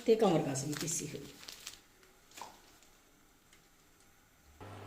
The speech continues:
ਲਓ ਜੀ, ਆਪਾਂ ਜਿਹੜਾ ਘਿਓ ਕੜਾਹੀ 'ਚ ਪਾਇਆ ਸੀਗਾ ਨਾ, ਉਹਦੇ ਵਿੱਚੋਂ ਆਪਾਂ ਦੋ ਕੜਛੀਆਂ ਭਰ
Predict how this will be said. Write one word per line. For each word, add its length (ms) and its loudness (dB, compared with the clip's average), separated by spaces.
ਲਓ 160 8
ਜੀ, 100 8
ਆਪਾਂ 220 8
ਜਿਹੜਾ 240 10
ਘਿਓ 140 12
ਕੜਾਹੀ 300 12
'ਚ 120 10
ਪਾਇਆ 400 12
ਸੀਗਾ 260 8
ਨਾ, 100 12
ਉਹਦੇ 220 8
ਵਿੱਚੋਂ 300 10
ਆਪਾਂ 200 10
ਦੋ 280 10
ਕੜਛੀਆਂ 420 8
ਭਰ 200 6